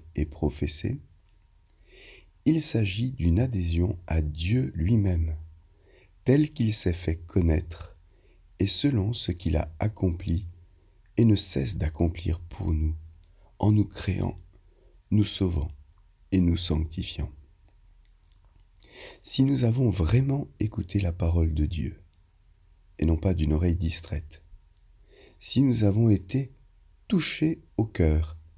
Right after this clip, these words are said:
comme les auditeurs du discours de Pierre le jour de la Pentecôte, notre première réponse sera bien une repentance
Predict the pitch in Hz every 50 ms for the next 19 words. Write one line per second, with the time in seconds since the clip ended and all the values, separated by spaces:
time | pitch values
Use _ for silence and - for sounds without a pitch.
0 | _ _ _ _ _ _ _ _ - 143 160 160 139 120 113 110 110 104 101 101
1 | 101 - - 110 120 120 120 113 - 104 - - 87 85 87 85 - - - 95
2 | 95 101 92 80 80 - - - - 85 82 85 98 104 - - - - - -
3 | _ - - 90 90 98 92 98 95 87 85 85 - 90 87 82 85 - - -
4 | 76 76 78 - - - - - _ _ _ _ _ _ _ _ _ _ _ _
5 | _ _ - - _ - - 90 92 - - 92 87 - - - - 143 156 156
6 | 139 123 113 95 - - - 85 82 - - 76 82 82 - - - - - -
7 | - _ _ _ _ _ _ _ - _ - - - - 113 104 98 90 87 85
8 | 87 90 95 98 117 127 - - - _ _ _ _ _ - 147 147 123 104 101
9 | 101 - - 85 82 82 - - 78 78 80 85 - - - - - - _